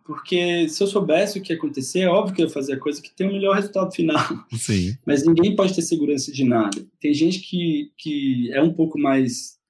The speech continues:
Speaker 1: é, é, preza mais pela segurança e vai tomar algum tipo de decisão, tem gente que preza menos, é, porque quer maximizar ali,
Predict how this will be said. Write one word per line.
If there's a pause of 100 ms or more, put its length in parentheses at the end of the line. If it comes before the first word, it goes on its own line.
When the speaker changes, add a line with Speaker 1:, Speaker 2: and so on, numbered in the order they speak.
Speaker 1:
é,
é, (580)
preza
mais
pela
segurança
e
vai
tomar
algum
tipo
de
decisão,
tem
gente
que
preza
menos, (180)
é, (120)
porque
quer
maximizar
ali,